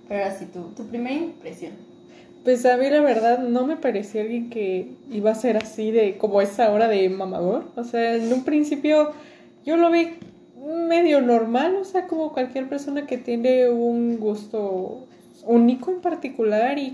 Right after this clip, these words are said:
Speaker 2: que, pues, estaba chido así, porque tú sabías distinguirlo y tal, pero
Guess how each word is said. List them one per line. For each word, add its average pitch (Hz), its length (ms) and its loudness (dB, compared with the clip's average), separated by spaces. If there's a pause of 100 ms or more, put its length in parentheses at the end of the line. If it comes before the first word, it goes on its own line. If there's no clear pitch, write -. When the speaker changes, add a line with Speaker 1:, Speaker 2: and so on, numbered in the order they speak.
Speaker 2:
que, 202 340 -8
pues, 233 140 -8
estaba 320 420 -4
chido 381 400 -4
así, 349 560 -6
porque 214 580 -2
tú 240 80 -10
sabías 247 500 -2
distinguirlo 214 600 -6
y 214 40 -6
tal, 220 360 -4
pero 185 380 -2